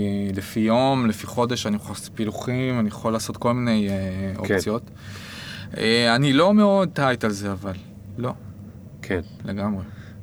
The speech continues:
Speaker 2: והיועץ שלך בסדר שאתה לא מאוד טייט על זה?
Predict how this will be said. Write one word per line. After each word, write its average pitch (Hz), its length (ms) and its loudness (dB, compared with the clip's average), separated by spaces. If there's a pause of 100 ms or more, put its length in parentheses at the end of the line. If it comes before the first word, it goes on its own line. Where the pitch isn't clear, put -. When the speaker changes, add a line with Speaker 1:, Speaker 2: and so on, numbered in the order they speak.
Speaker 2:
והיועץ 98 1200 2
שלך - 120 0
בסדר 117 320 0
שאתה 127 140 -2
לא 127 100 4
מאוד 123 180 2
טייט 123 200 2
על 127 80 -2
זה? 127 100 -4